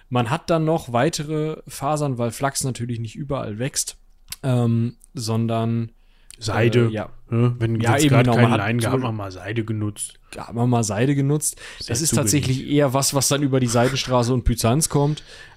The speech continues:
Speaker 1: Aber wenn man mal grad zwei, dreihundert Tonnen Gold rumliegen hat, kann man das, äh, sich bestimmt auch leisten.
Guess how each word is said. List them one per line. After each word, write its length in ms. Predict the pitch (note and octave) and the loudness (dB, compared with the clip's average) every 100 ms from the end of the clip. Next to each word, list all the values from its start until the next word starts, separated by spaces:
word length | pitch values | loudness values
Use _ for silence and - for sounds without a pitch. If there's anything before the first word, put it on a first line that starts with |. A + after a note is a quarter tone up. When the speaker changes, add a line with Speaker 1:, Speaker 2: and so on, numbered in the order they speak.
| - | -2
Speaker 1:
Aber 320 | A#2 B2 G#2+ | 2 2 4
wenn 120 | B2+ | 4
man 140 | C3+ | 6
mal 140 | C3 A#2 | 4 2
grad 280 | G#2+ A2 - | 0 0 0
zwei, 160 | A#2+ | 0
dreihundert 1080 | A#2 A2 A2+ G#2+ G#2+ - - - B2+ C3 A2+ | 2 4 4 2 -2 -8 -20 -4 0 2 2
Tonnen 200 | B2 A#2+ | 0 0
Gold 260 | A#2+ C3+ C#3+ | 2 2 4
rumliegen 320 | D3 D3 D3 | 4 4 4
hat, 120 | D#3 D#3+ - - - | 0 -2 -12 -14 -10
kann 180 | - D3+ | 0 2
man 220 | C#3+ D3 | 4 4
das, 440 | C#3+ B2+ - - E3 | 2 2 2 0 2
äh, 220 | C3 B2 | 2 2
sich 160 | A2+ A2 | 0 -4
bestimmt 320 | A#2+ - - | -6 -6 -4
auch 180 | A#2+ C3 | -4 -2
leisten. 440 | C3 C#3+ - D#3 | -2 -2 -2 -4